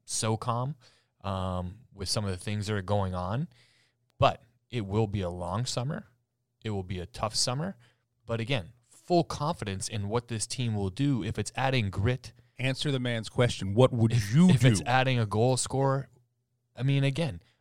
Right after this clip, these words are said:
Speaker 1: would I examine a hockey trade? Yes.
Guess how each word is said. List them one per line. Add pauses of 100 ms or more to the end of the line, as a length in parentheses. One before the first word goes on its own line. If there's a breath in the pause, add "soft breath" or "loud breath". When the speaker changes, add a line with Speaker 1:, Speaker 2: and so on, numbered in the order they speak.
(120)
Speaker 1:
would
I
examine
a
hockey
trade? (420)
Yes.